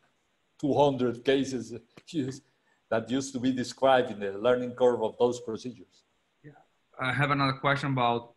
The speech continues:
Speaker 2: uh, obesity. And first of all, try to lose weight, but E tap really help you on the obesity. Uh, learning curve, we discussed this. Eduardo Parradavla is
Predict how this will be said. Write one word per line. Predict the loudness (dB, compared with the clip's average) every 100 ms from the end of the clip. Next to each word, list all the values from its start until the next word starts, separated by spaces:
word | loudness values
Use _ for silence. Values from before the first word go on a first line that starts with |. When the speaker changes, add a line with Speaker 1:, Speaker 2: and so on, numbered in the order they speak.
| -6
Speaker 2:
uh, | -4 -4
obesity. | -2 -2 0 -4 -6 -4 -2 -4 -4
And | -6 -4 -2 -4 -4 -6
first | -2 -2 0
of | 0
all, | 0 0
try | 0 0
to | 0
lose | -4 -4
weight, | -4 0 2 2 -2 -4
but | -2
E | 0
tap | 0 0 0
really | 0 -4
help | -2 -2 -2 -2
you | -4 -4 -6
on | -8 -6
the | -6
obesity. | -8 -4 -2 -2 -4 -4 -4 -4 -8 _ -20 -20 _ -6
Uh, | -4 -2
learning | 0 2 2 -2
curve, | -4 -4 -4
we | -6
discussed | -8 -6 -2 -2 -2
this. | -2 -2 -2
Eduardo | -6 -4 0 0 0
Parradavla | -2 -2 0 2 0 0 -4 -4
is | -4 -6